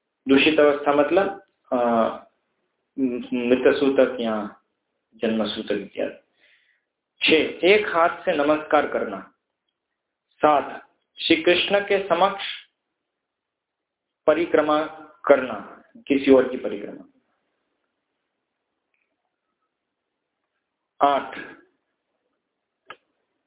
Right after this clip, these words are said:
अर्चा विग्रह के समक्ष अपने पांव फैलाना। नौ, अपने हाथों से टखने, कुहनी या घुटने पकड़कर अर्चा विग्रह के समक्ष बैठना।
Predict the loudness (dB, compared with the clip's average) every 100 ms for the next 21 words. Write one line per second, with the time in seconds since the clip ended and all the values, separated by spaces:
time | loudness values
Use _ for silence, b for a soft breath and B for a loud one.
0 | _ _ _ _ _ _ _ _ _ _
1 | _ _ _ _ _ 0 2 2 2 2
2 | 2 2 0 -2 0 0 -2 -6 -12 -14
3 | _ _ _ -6 -2 0 0 0 -10 -20
4 | _ _ 4 4 2 0 0 0 -4 -12
5 | -20 _ _ _ _ _ _ 0 4 4
6 | 2 -4 -2 -2 0 0 0 0 -2 -2
7 | 0 0 0 -2 -2 0 0 0 -4 -16
8 | _ _ _ _ 0 2 2 2 2 0
9 | 0 0 2 2 0 0 0 0 -2 -2
10 | -4 -4 -2 -2 -2 -2 -2 -6 -4 -4
11 | -6 0 0 0 -2 -6 -10